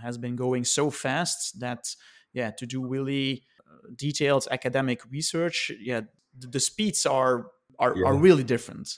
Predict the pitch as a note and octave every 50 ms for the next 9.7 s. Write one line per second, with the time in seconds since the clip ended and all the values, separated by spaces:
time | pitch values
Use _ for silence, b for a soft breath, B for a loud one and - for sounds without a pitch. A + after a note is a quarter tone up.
0 | - - A#2+ A#2 A#2 A#2+ A#2+ A#2+ A#2 A#2 B2 A#2+ A#2 B B B B B B -
1 | C3 B2+ - D3+ C#3+ C#3+ C#3 C#3+ C#3+ C#3+ C#3+ F3+ F#3 E3+ - E3+ D#3 C3+ - F3
2 | F3 E3+ - D3 B2 - - - D3+ D3 D3+ C3+ - C3 - - C3 B2 B2+ C#3
3 | C3+ C3 C3 A#2 - - C#3+ C#3 C#3 C#3+ C3+ B2+ A#2+ B2 B2 B2 B2 - - -
4 | - - C3 B2 A#2+ B2 B2+ A#2+ - A#2+ A2 B2 D#3 D#3+ - - - A#2+ A#2 -
5 | - B2 A#2+ - - - - A#2 - - - - - - - - - - B2+ B2
6 | B2 A#2+ A#2+ A#2 B2+ B2 B2+ B2 A#2+ - C3 B2+ B2+ - B2 A#2+ A#2 A2+ A#2+ A#2+
7 | A#2 - - _ - B2 B2 B2 B2 B2+ A#2 A2 - - A#2+ A#2 A#2+ A#2+ - -
8 | - b b b b b b - - _ - A#2 A#2 A#2 A#2+ A#2+ C#3+ D#3 D3+ E3
9 | E3 E3+ E3+ D3 B2+ A2 A#2 A#2 A2+ A2+ A#2 B2 A#2+ A2+